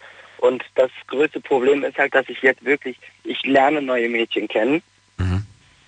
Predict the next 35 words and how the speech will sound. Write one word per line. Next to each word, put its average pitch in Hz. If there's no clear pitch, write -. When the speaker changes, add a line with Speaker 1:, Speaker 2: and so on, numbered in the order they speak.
Speaker 1:
Ähm, 123
aber 143
irgendetwas 170
fehlt, 156
dann, 120
dann 123
passt -
das 127
auf 104
einmal 104
nicht. 104
S-, 117
äh, 135
sei 151
es 165
das 139
Aussehen 143
oder 135
mal 131
wie 123
der 135
Charakter, 139
wie 127
sie 131
spricht -
oder, 127
äh, 139
was 143
sie 143
gern 135
hat 139
und 127
was 131
nicht, 135
das, 123